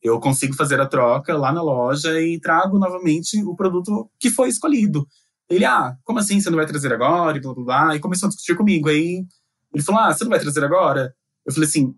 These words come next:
"Neste momento eu não consigo, eu tenho que voltar lá na loja. Pode ser que tenha alguma entrega pra fazer no caminho. E quando eu tiver um tempinho, eu consigo trazer aqui. Porque a sua estava programada. Se eu voltar pra loja,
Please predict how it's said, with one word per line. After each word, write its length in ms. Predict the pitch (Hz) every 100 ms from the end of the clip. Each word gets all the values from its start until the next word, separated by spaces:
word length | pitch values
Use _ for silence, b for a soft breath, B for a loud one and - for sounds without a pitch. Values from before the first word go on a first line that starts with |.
| -
"Neste 340 | 147 196 -
momento 340 | 202 160 151 185
eu 60 |
não 120 | 185
consigo, 420 | 196 185 220 165 131
eu 60 |
tenho 160 | 123 127
que 60 |
voltar 260 | 127 123 147
lá 120 | 196
na 80 | 196
loja. 580 | 170 131 127 139 147 147 _ _ _ _
Pode 280 | - 160 185
ser 180 | - 156
que 260 | 151 160 156
tenha 240 | 165 190
alguma 260 | 196 170 160
entrega 380 | 151 147 147 180
pra 120 | 175
fazer 240 | 160 151
no 100 | 143 147
caminho. 580 | 160 151 135 175 196 - _
E 60 | 147
quando 220 | - 247
eu 60 | 285
tiver 200 | 202 180
um 80 | 190
tempinho, 340 | 202 170 175 202
eu 40 |
consigo 300 | 208 226 220
trazer 260 | 214 233 269
aqui. 340 | 349 214 143 _ _ _
Porque 160 | - 156
a 20 |
sua 200 | - 208
estava 280 | 208 190 190
programada. 460 | 196 190 233 156
Se 160 | 135 175
eu 60 | 208
voltar 300 | 202 143 120
pra 100 | 117
loja, 520 | 123 170 160 131